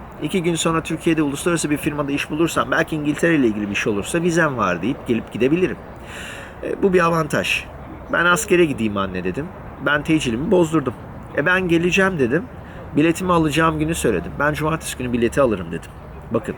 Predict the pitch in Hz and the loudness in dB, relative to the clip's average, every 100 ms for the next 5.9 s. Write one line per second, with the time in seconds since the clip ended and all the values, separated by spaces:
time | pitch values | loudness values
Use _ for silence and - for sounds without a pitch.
0 | - - - 110 120 107 120 - 107 90 | -8 -8 -4 0 0 0 -4 -2 0 0
1 | 90 - 107 107 110 117 117 117 107 107 | 0 -2 -4 -4 0 0 0 0 0 0
2 | 107 - 90 80 80 78 78 76 71 65 | -2 -2 -2 -2 -6 -6 -8 -8 -10 -12
3 | 52 - - - - - - - - - | -14 -12 -10 -10 -12 -16 -18 -18 -18 -18
4 | - - - 101 - 117 98 95 113 92 | -18 -18 -10 -8 -2 0 0 -2 -4 -4
5 | 92 101 107 87 87 - 98 90 | -4 -4 -2 -2 -4 -4 -6 -4